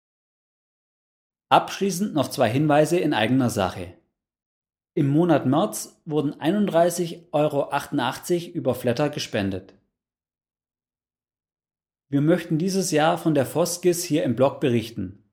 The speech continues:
Vor Ort werden sein Jonas, Marc, Michael, Mitja, Olaf und Pascal.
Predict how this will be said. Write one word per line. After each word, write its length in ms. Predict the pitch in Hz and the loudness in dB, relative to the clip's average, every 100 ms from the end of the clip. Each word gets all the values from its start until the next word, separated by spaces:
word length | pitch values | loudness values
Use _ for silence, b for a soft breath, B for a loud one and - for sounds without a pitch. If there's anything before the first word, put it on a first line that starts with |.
| _ | _
Vor 120 | - | -4
Ort 280 | - 185 - | 0 0 2
werden 240 | 123 117 | 2 2
sein 460 | 113 110 135 190 - - | 2 2 2 -2 -6 -14
Jonas, 720 | - 120 147 185 208 208 - - | -4 0 0 0 -2 -6 -8 0
Marc, 600 | 120 123 175 - - - | 2 4 2 -2 -16 -4
Michael, 800 | 143 143 170 165 180 196 - - | -2 0 0 0 0 -2 -6 -6
Mitja, 800 | 147 165 165 160 180 - - _ | 0 2 4 2 0 -4 -14 _
Olaf 520 | 151 160 165 165 - - | 0 4 4 2 -4 -2
und 200 | 147 - | -2 0
Pascal. 600 | 113 - 104 92 - | -2 -2 -6 -8 -10